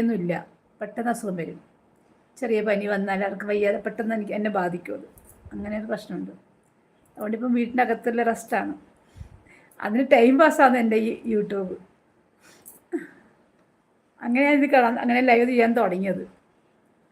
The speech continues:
പിന്നെ, പിന്നെ ശരിക്കും പറഞ്ഞാൽ ഒരു ഏഴ് മണി കയറി ഞാൻ പത്ത് മണി വരെ ഞാൻ ഭയങ്കര ടൈം പാസ്സാണ്.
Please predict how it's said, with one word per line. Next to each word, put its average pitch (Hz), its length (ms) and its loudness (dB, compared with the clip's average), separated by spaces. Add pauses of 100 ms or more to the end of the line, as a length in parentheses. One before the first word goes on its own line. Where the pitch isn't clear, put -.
പിന്നെ, 262 280 0
പിന്നെ 349 200 0 (120)
ശരിക്കും 285 320 0
പറഞ്ഞാൽ 262 200 4 (220)
ഒരു 247 80 0 (100)
ഏഴ് 240 140 6
മണി 254 180 4
കയറി 240 220 4
ഞാൻ 226 120 -2
പത്ത് 240 200 0
മണി 226 100 -2
വരെ 226 160 -2
ഞാൻ 247 100 -4 (1080)
ഭയങ്കര 226 340 -4
ടൈം 196 180 -2
പാസ്സാണ്. 185 360 -2